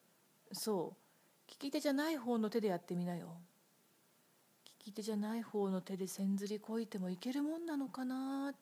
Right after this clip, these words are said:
ちょっと興味あるし、やってみ。今日は利き手は封印な。利き手はずーっと乳首でもいじってろよ。そうそう、利き手は乳首をいじっ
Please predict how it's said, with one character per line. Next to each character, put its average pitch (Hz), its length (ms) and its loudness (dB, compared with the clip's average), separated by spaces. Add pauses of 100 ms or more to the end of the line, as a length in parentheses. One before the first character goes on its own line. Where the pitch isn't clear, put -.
(120)
ち - 80 -6
ょ 370 40 -4
っ - 20 -20 (240)
と 302 140 0
興 320 320 2
味 285 160 6
あ 254 80 6
る 220 80 4
し、 220 300 2
や 175 100 6
っ 175 80 -8
て 269 100 0
み。 320 120 0 (1080)
今 220 280 4
日 - 20 4
は 180 120 4
利 175 60 -2
き - 260 -6
手 214 120 2
は 208 160 6
封 226 240 4
印 220 180 4
な。 254 180 0 (880)
利 - 320 -4
き - 0 -
手 233 180 8
は 226 160 8
ず 226 140 -2
ー 294 380 2
っ - 20 -18 (100)
と 294 140 0
乳 - 180 -2
首 349 240 4
で 269 140 6
も 240 140 6
い 240 60 4
じ 285 120 -2
っ - 20 -4
て - 280 -2
ろ 254 140 6
よ。 269 220 4 (1300)
そ 240 400 2
う 214 60 -2
そ 247 480 2
う、 - 80 -20
利 - 220 -6
き - 0 -
手 247 140 4
は 240 140 6
乳 - 160 -4
首 254 300 2
を 240 100 8
い 233 80 4
じ 254 140 -2
っ 254 40 -4